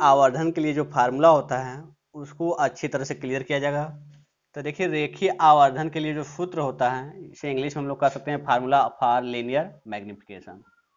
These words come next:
और यह सूत्र कहाँ से आता है? तो पहले रेखीय आवर्धन को किससे प्रदर्शित करते हैं? तो स्मॉल एम से। तो इसी स्मॉल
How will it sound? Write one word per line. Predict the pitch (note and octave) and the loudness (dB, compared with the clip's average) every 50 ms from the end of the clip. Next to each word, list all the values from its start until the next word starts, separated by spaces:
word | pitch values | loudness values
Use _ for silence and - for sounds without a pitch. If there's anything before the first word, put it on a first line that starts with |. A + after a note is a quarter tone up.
| _ _ _ _ _ _ _ _ _ _ _ _ _ _ _ _ _ - | _ _ _ _ _ _ _ _ _ _ _ _ _ _ _ _ _ -6
और | D3 D3+ | -6 -4
यह | D#3+ E3+ E3 | -2 -4 -4
सूत्र | E3 - G3+ G3+ - G#3 | -4 -6 -6 -6 -6 -2
कहाँ | F#3+ F#3+ E3+ E3+ F#3 G3+ G3 | 0 0 2 2 2 0 2
से | - E3 | 2 4
आता | C#3 C3+ C3 - D#3+ D#3 C3 | 4 4 4 4 2 2 4
है? | G#2+ G2 F#2+ G2 A2 - _ _ _ _ _ _ _ _ _ _ _ _ - | 2 0 -6 -12 -16 -20 _ _ _ _ _ _ _ _ _ _ _ _ -12
तो | D#3 | -6
पहले | D3 E3+ F3 F#3+ F#3+ | -4 -2 -2 0 0
रेखीय | D#3 D#3 C#3+ C3 - G3+ F#3+ | 0 -2 -2 -2 2 6 8
आवर्धन | E3+ E3+ E3 E3 D#3+ E3+ F#3 F#3+ G3 G3+ - - - - _ _ _ _ _ _ _ _ _ _ _ _ _ _ _ _ _ | 8 8 8 6 4 2 -2 -2 -4 -6 -12 -18 -20 -20 _ _ _ _ _ _ _ _ _ _ _ _ _ _ _ _ _
को | E3 D#3 | -14 -14
किससे | - - D#3 D3 D3 D3 - G3 | -10 -10 -10 -10 -8 -4 -2 -2
प्रदर्शित | F#3+ F#3 E3+ D3+ D3 D3 C#3+ - D#3 - | 0 2 2 2 0 -2 -4 -4 -6 -4
करते | F3+ E3+ F3 F3+ | -4 -4 -2 -4
हैं? | F#3 F#3+ G#3 A3+ | -4 -4 -4 -6
तो | A3+ D3+ B2 - C#3 C#3 | -8 -8 -10 -10 -12 -14
स्मॉल | - - C3+ B2+ B2 B2+ A#2+ A#2+ | -12 -6 -2 0 0 0 -2 -4
एम | B2+ A2 G#2+ G2 | -8 -10 -10 -10
से। | A2+ A#2 | -12 -10
तो | C3 C3 | -10 -10
इसी | - - C#3+ D3 - F#3 F#3+ F3+ F3+ E3 C#3+ | -10 -10 -12 -8 -2 -2 -2 -2 -2 -4 -8
स्मॉल | - D3 D3 D3 D3 D#3 D#3+ - | -8 -4 0 2 2 2 2 0